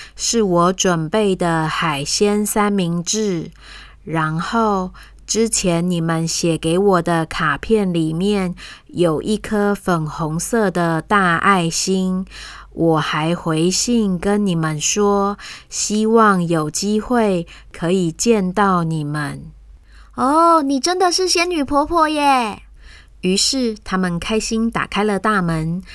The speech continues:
Speaker 1: 只见门口站了一位头发花白的老婆婆，看起来很慈祥。她满脸笑意地说，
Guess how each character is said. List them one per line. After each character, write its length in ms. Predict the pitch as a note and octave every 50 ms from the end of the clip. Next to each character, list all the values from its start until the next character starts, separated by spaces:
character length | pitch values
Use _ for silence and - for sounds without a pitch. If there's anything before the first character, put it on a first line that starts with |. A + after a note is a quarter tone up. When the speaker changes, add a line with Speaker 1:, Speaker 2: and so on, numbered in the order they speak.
| - - - -
Speaker 1:
只 160 | - - E3+
见 260 | D#3 - A#3+ A#3 A3+ G#3
门 260 | F#3+ F#3 F3+ F3+ G#3+
口 280 | - - B3+ G3+ F3+
站 240 | E3+ - A#3 G3+ F#3+
了 100 | F3 E3+
一 140 | E3 E3 E3+
位 320 | E3 G3+ G#3+ G3+ F#3 F3+
头 200 | F3 - - E3
发 280 | F#3 - - - E3+ D#3
花 260 | - - A3 A3 A#3
白 180 | A3+ G3+ F3 E3+
的 220 | E3 F3+ E3+ E3
老 180 | E3 D#3+ C#3 -
婆 240 | - - E3 E3 F#3
婆， 360 | - - A#3+ A3 G3+ F#3+ F#3 - - - - - - -
看 200 | - - A3+ G3
起 180 | - - - D#3
来 260 | D3+ D3 C#3+ D3+ D#3+
很 240 | E3 - E3 B2 C3+
慈 240 | - - - D#3
祥。 460 | G3 - - G3+ E3+ E3 E3+ E3+ F#3 G#3 - - - - - -
她 260 | - G3+ G3 G3 G3
满 240 | F#3+ F3 E3 F3 G#3+
脸 300 | A#3+ A3+ F#3+ D#3+ D3+ D3
笑 260 | - - G#3 F#3 F#3
意 160 | - G#3 F#3+
地 160 | E3 E3 D#3+
说， 600 | - - - G3 F#3+ F#3+ F#3+ F#3 F#3 F#3+ G3 G#3+